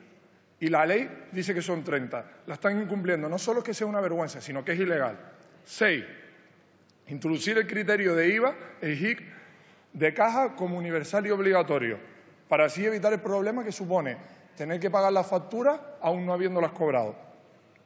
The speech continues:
Siete, inclusión de cláusulas sociales en las licitaciones públicas, entendiendo esta, extendiendo esta a las cláusulas de subcontratación.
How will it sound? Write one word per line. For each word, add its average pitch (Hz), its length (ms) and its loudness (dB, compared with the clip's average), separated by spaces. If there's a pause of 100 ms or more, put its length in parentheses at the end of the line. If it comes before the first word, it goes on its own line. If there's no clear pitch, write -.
(540)
Siete, 151 580 2 (400)
inclusión 180 540 2
de 240 100 6
cláusulas 226 420 2
sociales 240 400 0
en 220 60 0
las 202 120 4
licitaciones 196 640 -4
públicas, 113 500 -4 (1080)
entendiendo 185 560 2
esta, 277 340 0 (320)
extendiendo 202 600 0
esta 254 420 -2
a 180 80 -2
las 170 140 0
cláusulas 208 400 -2
de 196 60 0
subcontratación. 165 800 -2